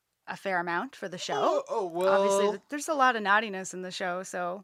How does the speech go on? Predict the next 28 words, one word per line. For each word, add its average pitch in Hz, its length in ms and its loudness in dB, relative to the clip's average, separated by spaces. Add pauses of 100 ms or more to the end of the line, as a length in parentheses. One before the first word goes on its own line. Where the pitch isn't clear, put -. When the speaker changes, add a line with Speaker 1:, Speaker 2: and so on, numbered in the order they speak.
(120)
Speaker 2:
Uh, 247 240 2
yeah. 208 380 6 (280)
It's - 200 -6
Speaker 1:
Um, 208 220 4
Speaker 2:
gonna 247 140 -4
be, 233 200 -6 (220)
I 247 120 6
know 370 220 -2
people 269 520 -4
lost 190 400 0
it 196 60 2
when 165 280 -4
this, 170 320 -8
the, 160 240 -10
what's 175 280 -6
her 170 120 -8
name? 156 540 -10 (260)
Speaker 1:
Daenerys? 202 180 -4
Speaker 2:
Had, 185 220 2 (360)
no, 208 220 -6
the 185 120 -2
girl, 180 420 -2
Speaker 1:
Oh. 165 40 -6
Speaker 2:
the, 156 300 -8
the 156 180 -10 (140)
Arya 170 440 0
Speaker 1:
Oh. 165 40 -4
Speaker 2:
had, 170 320 -2